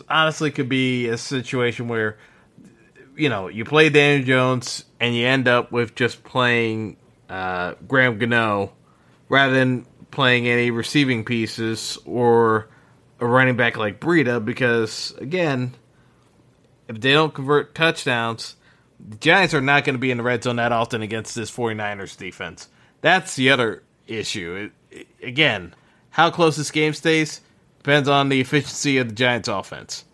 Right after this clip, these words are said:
Really is that simple, because I don't think the Giants' defense are gonna be able to slow down Tyreek Hill that much. So, y-, you're gonna have to try to find a way of, uh, make it account i-, in a, in a sense. So, yeah,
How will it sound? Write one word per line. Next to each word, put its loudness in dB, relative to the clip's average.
Really 6
is -2
that -2
simple, -6
because -6
I -2
don't 2
think 2
the -4
Giants' 2
defense 0
are -10
gonna -2
be 2
able 2
to 0
slow 0
down 2
Tyreek -2
Hill 2
that -2
much. -6
So, -4
y-, -20
you're -6
gonna 4
have 4
to -6
try 0
to 0
find 0
a 0
way 0
of, -6
uh, -4
make 0
it 2
account -2
i-, -6
in -4
a, -6
in -4
a -2
sense. -4
So, -2
yeah, 2